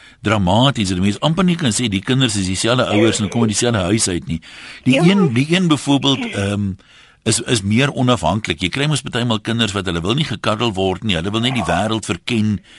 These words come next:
Speaker 2: Ja.
Speaker 1: en hulle is rabbedoes of wat jy dit nou ook al noem, jy weet.
Speaker 2: Ja.
Speaker 1: Eh, terwyl ander, eh, die, hulle leen, hulle persoonlikheid leen hulle meer teenoor, jy weet, drukkies van mamma en bederfies en hierdie tipe van goed. Ehm,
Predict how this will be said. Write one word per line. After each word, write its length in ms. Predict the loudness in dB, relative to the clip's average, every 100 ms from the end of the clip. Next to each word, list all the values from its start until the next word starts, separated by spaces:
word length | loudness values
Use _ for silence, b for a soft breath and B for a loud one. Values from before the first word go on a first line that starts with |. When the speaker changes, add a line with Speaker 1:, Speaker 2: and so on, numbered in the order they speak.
| B -4
Speaker 2:
Ja. 160 | -2
Speaker 1:
en 140 | 0 -2
hulle 160 | -2 -4
is 120 | -2
rabbedoes 720 | -2 -2 0 0 2 2 2
of 280 | -2 -8 -8
wat 200 | -6 -4
jy 80 | -4
dit 140 | -2
nou 120 | -4
ook 160 | -6 -4
al 120 | -2
noem, 240 | 0 0 -2
jy 120 | -4
weet. 220 | -8 -8 B B B B
Speaker 2:
Ja. 220 | -2 0 2
Speaker 1:
Eh, 80 |
terwyl 340 | 0 2 2 2
ander, 500 | 0 2 2 0 -4
eh, 100 | -2
die, 140 | -2 -2
hulle 240 | -2 -2
leen, 400 | 0 0 0 2
hulle 160 | 0 -2
persoonlikheid 640 | -4 -2 -2 -2 -2 -4
leen 320 | -2 0 0
hulle 180 | 0 0
meer 400 | 0 0 0 -2
teenoor, 560 | -4 -4 -2 -2 -2 -4 B B B B
jy 100 | -4
weet, 180 | -2 0
drukkies 380 | 0 -2 0 -2
van 180 | 0 0
mamma 560 | 2 2 0 0 -2 -2
en 200 | -4 -2
bederfies 640 | -4 -2 -4 -4 -4 -2
en 60 | -2
hierdie 220 | -4 -6
tipe 240 | -6 -6
van 180 | -4 -6
goed. 220 | -4 -8 _ B B B -6
Ehm, 380 | -2 0 -2